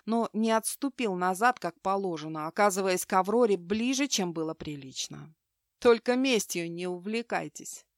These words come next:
удерживая тонкую ладонь, посоветовал он. «Когда правильная женщина берётся за неправильную работу, произойти может всё, что угодно». «Полагаю, правильная женщина справится с чем угодно».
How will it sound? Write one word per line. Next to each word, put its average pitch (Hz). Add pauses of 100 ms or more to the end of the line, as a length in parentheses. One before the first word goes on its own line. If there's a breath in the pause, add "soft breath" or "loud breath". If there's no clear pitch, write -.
(280)
удерживая 175
тонкую 170
ладонь, 165
посоветовал 147
он. 135 (720)
«Когда 277
правильная 349
женщина 269
берётся 240
за 226
неправильную 220
работу, 185
произойти 220
может 240
всё, 254
что 240
угодно». 190 (920)
«Полагаю, 285
правильная 262
женщина 202
справится 165
с -
чем 151
угодно». 143